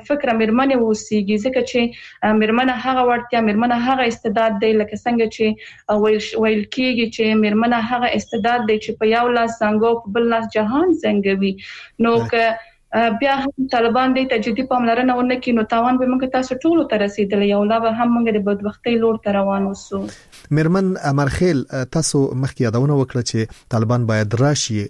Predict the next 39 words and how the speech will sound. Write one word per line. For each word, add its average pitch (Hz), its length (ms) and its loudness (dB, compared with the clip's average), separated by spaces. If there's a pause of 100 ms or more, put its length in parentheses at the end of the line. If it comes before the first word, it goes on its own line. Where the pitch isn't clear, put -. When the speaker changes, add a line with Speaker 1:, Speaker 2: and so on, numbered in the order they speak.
Speaker 2:
او 98 260 -4 (400)
باید 117 320 0
خلکو 131 400 -2
ته 117 140 -2
ووایي 131 360 2
چې 123 160 -4 (120)
په 110 60 -4 (100)
کوم 135 260 0
دلیل 110 400 0 (480)
دوی 117 540 0
د 110 100 -6
نجونو، 110 580 0
آه، 98 540 -6
ښوونځي 107 540 0
بند 98 300 -2
کړي 120 260 0
دي 101 160 -2
د 98 520 -2
شپږم 107 360 0 (140)
ټولګي 107 380 0 (360)
نه 117 120 2
د 104 200 -2 (140)
پورته 135 440 0
زده 107 220 -4
کوونکو 117 460 -2
نجونو 113 280 2
لپاره. 101 360 -2 (680)
ستاسو - 440 -2
په 147 100 -2
نظر 123 260 2
د 107 200 -2
دې 110 220 0
علت 110 240 0
څه - 220 -2
دی؟ 107 440 -2
دوی 139 100 4
خو 131 140 -2
به 127 220 0
یا 131 240 2